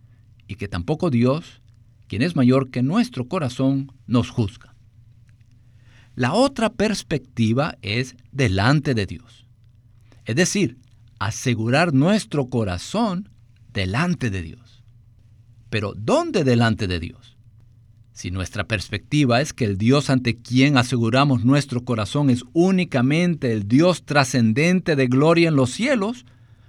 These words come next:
¿cómo podremos entonces tener una relación personal,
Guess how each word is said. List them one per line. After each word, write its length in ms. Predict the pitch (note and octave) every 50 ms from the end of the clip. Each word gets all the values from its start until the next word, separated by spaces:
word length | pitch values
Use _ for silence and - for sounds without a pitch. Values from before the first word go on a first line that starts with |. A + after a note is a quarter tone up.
| - - - - - - _ -
¿cómo 400 | - A2+ G#2+ G#2+ G#2 A2+ B2 B2
podremos 580 | D3+ C#3+ C3 B2 A#2+ B2 C3 C#3+ E3 E3+ -
entonces 720 | D3+ B2+ B2 B2 - B2+ B2 B2+ C3 C3 C3 F3 E3+ - -
tener 320 | - C3+ B2 C3 C#3 C#3+
una 200 | E3 E3+ E3+ D#3
relación 520 | D3 D3 C3+ C3 A#2+ A#2+ - C#3 C#3+ D3+ D#3
personal, 1080 | - - E3 D#3 D3+ C#3+ - - C3 A2 G2+ G2 G2 G2 G2 A2 C#3+ F3+ G#3 A3+